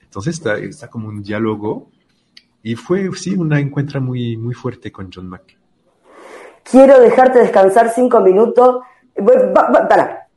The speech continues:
Speaker 2: Acordate de esto, quiero que, vamos a hacer esta pausita para que, eh, tomes agua, unos minutitos.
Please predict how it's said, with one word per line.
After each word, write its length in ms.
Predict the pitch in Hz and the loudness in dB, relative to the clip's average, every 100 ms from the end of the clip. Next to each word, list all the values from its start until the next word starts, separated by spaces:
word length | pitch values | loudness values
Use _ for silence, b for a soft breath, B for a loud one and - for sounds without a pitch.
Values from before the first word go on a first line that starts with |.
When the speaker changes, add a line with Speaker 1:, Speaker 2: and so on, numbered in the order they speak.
| _ - | _ -4
Speaker 2:
Acordate 420 | 233 247 269 320 277 | 0 2 2 4 2
de 80 | |
esto, 300 | 190 - 165 - | 2 0 -2 0
quiero 420 | 339 349 339 - | 2 2 0 -4
que, 400 | 226 214 190 180 | 0 2 2 0
vamos 160 | 202 262 | 0 2
a 60 | 262 | 2
hacer 100 | 247 | 2
esta 180 | - | 2
pausita 440 | 170 175 170 - 170 | 2 0 0 -2 0
para 180 | 180 165 | 0 0
que, 300 | 165 160 160 | 0 0 -2
eh, 100 | 160 | -2
tomes 280 | 180 180 170 | -2 -2 0
agua, 600 | 170 170 160 156 - - | 0 2 2 0 -2 -8
unos 340 | 156 147 196 | -6 -2 0
minutitos. 480 | 175 170 165 160 151 | 0 0 0 -2 -4